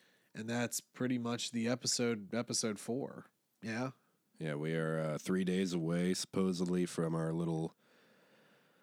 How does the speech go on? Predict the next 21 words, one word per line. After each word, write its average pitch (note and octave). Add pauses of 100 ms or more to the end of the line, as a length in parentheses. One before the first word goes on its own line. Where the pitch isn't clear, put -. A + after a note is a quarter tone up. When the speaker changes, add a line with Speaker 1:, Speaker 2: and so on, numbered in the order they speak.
(200)
Speaker 2:
our F2+
little F#2
spy F#2
mission. G2 (240)
Speaker 1:
Yep. G#2+
Speaker 2:
So F2+
it'll E2
be E2+ (240)
very F2
interesting E2
to D#2+
see E2+
what E2
happens. E2
I D2
think D2+
I D2
found D2
her E2
name F2+
finally. D2+